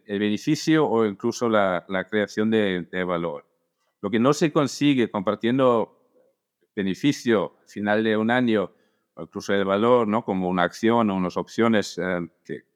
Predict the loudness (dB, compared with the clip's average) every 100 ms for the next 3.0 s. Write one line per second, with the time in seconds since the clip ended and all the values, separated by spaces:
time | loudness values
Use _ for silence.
0 | _ _ -10 -6 -4 -4 -4 -2 0 0
1 | 0 0 0 -2 -4 -4 0 2 2 0
2 | -2 -4 -4 -4 -2 0 0 2 2 0